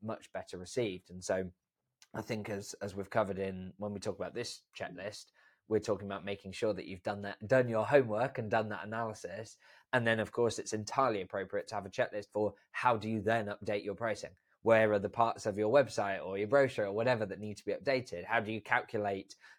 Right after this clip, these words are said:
uh, the different set of pricing for different plans or different currencies? How do you communicate it to existing customers? Do you grandfather them in? Is there a limit to that? Do you change it for, um,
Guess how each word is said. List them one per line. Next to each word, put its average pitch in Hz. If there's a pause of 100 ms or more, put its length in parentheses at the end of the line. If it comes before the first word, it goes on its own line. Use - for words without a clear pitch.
uh, 98
the 104
different 101
set -
of 101
pricing 104
for 92
different 101
plans 101
or 95
different 104
currencies? 113 (160)
How 110
do 104
you 104
communicate 107
it -
to 101
existing 98
customers? 87
Do 110
you 104
grandfather 104
them 107
in? 110
Is 92
there 98
a -
limit 127
to 92
that? 90 (320)
Do 113
you 104
change 107
it 110
for, 101 (300)
um, 98